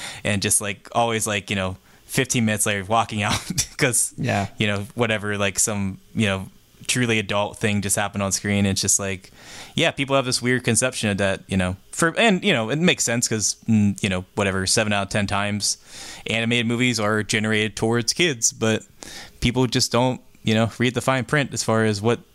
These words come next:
Speaker 1: some of their anime films contain, and they find out the hard way for sure.
Speaker 2: Hopefully there's some
Speaker 1: In this
Speaker 2: warning
Speaker 1: movie,
Speaker 2: signs.
Speaker 1: probably more ways than one.
Speaker 2: Hopefully there
Speaker 1: Yeah.
Speaker 2: are warning signs, though, that were like, "Hmm, this isn't playing at A M C Regal or the local Century, but
Speaker 1: Sure.
Speaker 2: it is playing at that art house theater that's already traumatized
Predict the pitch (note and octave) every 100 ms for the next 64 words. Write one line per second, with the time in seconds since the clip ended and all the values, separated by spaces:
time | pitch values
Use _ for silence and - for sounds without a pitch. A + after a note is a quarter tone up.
0 | - - A#2+ A#2 A#2 A#2+ C3 A#2+ A2 B2
1 | A#2 G#2+ - - - - A#2+ G#2+ D3+ A2+
2 | G2+ G2+ G2+ G2 G2 F#2+ G2+ G#2 G2+ _
3 | - - - - G2 G#2+ A#2 B2 C3 G2
4 | B2+ G#2+ F#2 F#2 F#2+ G#2 F#2+ - - D#3+
5 | E3 F3+ C#3+ C3 A#2+ A#2 A#2+ G#2+ G#2 A#2
6 | A2 G#2+ A2 G#2 G2+ G#2 G2+ A#2 G#2+ -
7 | - D3 D3 E3 D3+ B2 B2+ B2+ B2+ B2
8 | A#2 B2 A#2+ A#2+ A#2+ A2+ - D3+ A2+ A#2
9 | - A3 C4 A3 F#3 C3+ B2+ C3+ C3+ C#3+
10 | C3 C3+ B2+ B2 A#2 A#2 A2 C3+ B2 C3
11 | C3 A2+ - D#3 D#3+ - A2+ G#2 G2+ A2
12 | - F#2+ F#2 - - C3+ E3+ - - D#3+
13 | D#3 C3 A#2+ - B2 C#3 A#2 A2 - A#2+
14 | G#2+ G#2 G2+ G2+ B2 A#2 G#2+ C3 B2 A2+
15 | A#2 G#2+ A2 A2 -